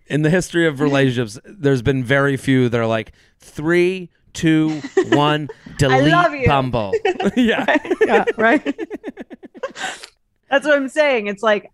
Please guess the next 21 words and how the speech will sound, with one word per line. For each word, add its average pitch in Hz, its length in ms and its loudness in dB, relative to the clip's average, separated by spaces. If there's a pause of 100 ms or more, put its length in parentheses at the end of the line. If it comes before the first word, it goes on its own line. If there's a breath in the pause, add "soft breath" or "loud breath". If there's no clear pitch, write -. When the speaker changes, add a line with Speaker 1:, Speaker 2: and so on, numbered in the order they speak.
Speaker 2:
I 226 120 2
think 247 200 -8
that's 240 260 0
okay. 220 640 0
The 208 100 -6
question 208 420 -2
is, 190 240 0
like, 190 260 -4
how 208 240 -2
far 202 220 2
apart 190 320 -2
are 185 80 0
you 175 420 -2 (220)
and 180 480 0 (280)
how 202 220 0
much 202 240 0
of 202 80 2
it 185 160 -4
can 190 160 -2
you 165 140 0
take 185 500 -2